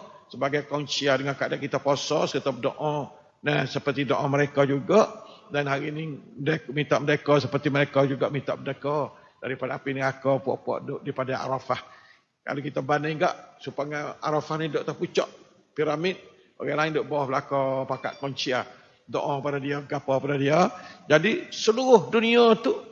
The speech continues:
jadi ummatan wahidatan. Oh, comel, tak ada dah dunia nak serupa tu.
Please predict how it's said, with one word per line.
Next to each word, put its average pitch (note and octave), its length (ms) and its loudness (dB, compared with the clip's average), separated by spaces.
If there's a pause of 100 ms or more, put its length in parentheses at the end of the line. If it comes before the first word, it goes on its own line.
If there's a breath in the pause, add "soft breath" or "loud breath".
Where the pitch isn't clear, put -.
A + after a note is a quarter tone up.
jadi G#3+ 240 2
ummatan G#3+ 480 6
wahidatan. G3 1120 8
Oh, F#3+ 240 6
comel, D#3+ 400 0
tak E3+ 240 -4
ada F#3 240 0
dah - 0 -
dunia D#3+ 320 0
nak D#3+ 160 -6
serupa - 240 -2
tu. - 80 -12